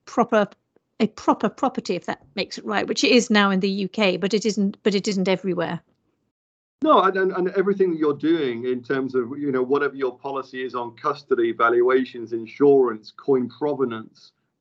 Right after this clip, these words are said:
Speaker 2: everything is, is dis-, disclosable, both as this is what we're doing and then the corresponding risk factor.
Speaker 1: Well, can I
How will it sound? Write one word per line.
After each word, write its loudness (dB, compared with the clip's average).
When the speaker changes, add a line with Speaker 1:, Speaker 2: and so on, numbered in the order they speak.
Speaker 2:
everything -2
is, 0
is -2
dis-, -6
disclosable, 0
both 4
as 0
this -2
is -6
what 0
we're 6
doing 2
and -4
then 0
the 0
corresponding -2
risk -4
factor. -10
Speaker 1:
Well, 0
can 0
I 8